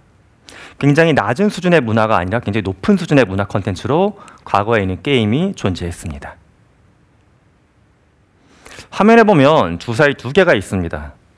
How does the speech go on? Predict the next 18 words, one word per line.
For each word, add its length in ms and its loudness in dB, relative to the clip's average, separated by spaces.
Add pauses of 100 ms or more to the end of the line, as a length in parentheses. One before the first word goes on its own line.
(180)
자, 100 -8
간단한 340 -2
퀴즈 220 -2
하나 160 4
드릴까요, 320 0
여러분? 320 -4 (600)
주사위 320 2
두 100 -10
개를 220 0
따라락 380 2
바닥에 240 2
굴려가지고 760 0 (340)
두 260 2
주사위의 460 0
합이 420 -4 (320)
칠이 320 4
나올 300 4
경우, 280 -6